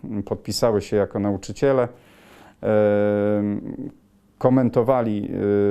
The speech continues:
e, pewne ustalenia kontroli, nie zgadzali się z tym i wskazywali, że,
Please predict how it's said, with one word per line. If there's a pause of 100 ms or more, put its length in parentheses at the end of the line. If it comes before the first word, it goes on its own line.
(100)
e,
pewne
ustalenia
kontroli,
nie
zgadzali
się
z
tym
i
wskazywali,
że,